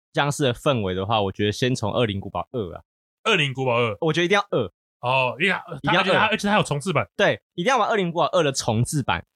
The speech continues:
Speaker 1: 我跟大家说一下为什么。就僵尸这个设定啊，我觉得你一开始不能，不可以跳太快。
Speaker 2: 嗯。
Speaker 1: 你不可以一开始去跑去玩一些跳脱到它已经不算是僵尸的东西了。譬如说
Speaker 2: 哦，它后期其实就有一点
Speaker 1: 对，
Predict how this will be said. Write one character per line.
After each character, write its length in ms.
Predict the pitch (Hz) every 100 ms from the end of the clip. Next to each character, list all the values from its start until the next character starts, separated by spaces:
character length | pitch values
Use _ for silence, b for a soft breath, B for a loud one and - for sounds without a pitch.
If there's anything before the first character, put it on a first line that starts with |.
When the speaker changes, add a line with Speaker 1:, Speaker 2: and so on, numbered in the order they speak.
| _
Speaker 1:
我 100 | 131
跟 120 | 165
大 80 | 220
家 60 | 208
说 160 | -
一 20 | 160
下 100 | 151
为 120 | 147
什 120 | 107
么。 120 | 85 - _ -
就 100 | 202
僵 300 | 240 220 233
尸 200 | - 208
这 120 | 208
个 100 | 151
设 280 | - 165 120
定 260 | 135 98
啊， 160 | 85 85 _
我 100 | 117
觉 80 | 131
得 60 | 165
你 80 | 147
一 40 |
开 140 | 220
始 60 | 175
不 100 | 156
能， 80 | 135
不 60 | -
可 80 | -
以 40 |
跳 220 | - 135
太 180 | 123 113
快。 240 | - - 92 - -
Speaker 2:
嗯。 240 | 120 98 -
Speaker 1:
你 120 | 139 143
不 100 | 240
可 160 | 214
以 160 | 123 110 _ _ _
一 80 | 220
开 140 | 226
始 140 | 151 131
去 100 | 170
跑 180 | 143
去 80 | 117
玩 260 | 175 135 135
一 40 |
些 320 | - 143 131 - _ _
跳 240 | - 226 170
脱 240 | - 165
到 260 | 175 139 -
它 140 | 226
已 40 | 170
经 120 | 180
不 120 | 156
算 240 | 151 208 156
是 140 | 156
僵 240 | 143 123
尸 140 | - 120
的 60 |
东 180 | 104 104
西 200 | - 95
了。 80 | 90 _ _ _
譬 140 | - 220
如 60 |
说 240 | 156 175 175
Speaker 2:
哦， 120 | 226
它 20 |
后 160 | 302 294
期 180 | - 156
其 120 | 143
实 60 |
就 120 | 170 160
有 100 | 135
一 60 |
点 260 | 139 110 101 _ _
Speaker 1:
对， 240 | 247 175